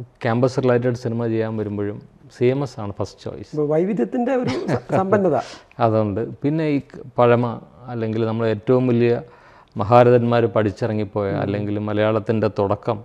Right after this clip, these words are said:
Speaker 1: ഇവിടുന്നായിരുന്നു എന്നൊക്കെ പറയുന്ന ഒരുപാട് ചരിത്രം നമ്മളെ വീണ്ടും വല്ലാതെ സപ്പോർട്ട് ചെയ്യുന്നുണ്ട്. അപ്പോൾ ഈ ഇവിടുത്തെ, ഏഹ്, കെട്ടിടങ്ങളും പ്രകൃതിയും എല്ലാം നമ്മളെ ഏറ്റവും കൂടുതൽ പ്രേരിപ്പിക്കുന്നത്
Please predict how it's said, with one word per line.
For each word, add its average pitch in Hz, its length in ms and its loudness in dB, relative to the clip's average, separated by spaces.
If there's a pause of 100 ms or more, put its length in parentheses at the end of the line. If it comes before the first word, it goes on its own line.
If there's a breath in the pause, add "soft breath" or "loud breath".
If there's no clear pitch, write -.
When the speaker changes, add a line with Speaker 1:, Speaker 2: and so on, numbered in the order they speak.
(140)
Speaker 1:
ഇവിടുന്നായിരുന്നു 107 600 -6
എന്നൊക്കെ 120 320 -8
പറയുന്ന 131 280 -8 (520 loud breath)
ഒരുപാട് 135 420 6
ചരിത്രം 135 560 2
നമ്മളെ 117 280 0
വീണ്ടും 113 540 0 (380)
വല്ലാതെ 123 360 4
സപ്പോർട്ട് 113 440 -2
ചെയ്യുന്നുണ്ട്. 117 320 -6 (840)
അപ്പോൾ 113 140 4
ഈ 143 440 4 (200)
ഇവിടുത്തെ, 123 480 0
ഏഹ്, 131 600 -4 (160)
കെട്ടിടങ്ങളും 127 920 0 (360)
പ്രകൃതിയും 120 540 2
എല്ലാം 117 340 -2
നമ്മളെ 110 420 -4 (760 soft breath)
ഏറ്റവും 151 340 2
കൂടുതൽ 151 260 4
പ്രേരിപ്പിക്കുന്നത് 117 680 2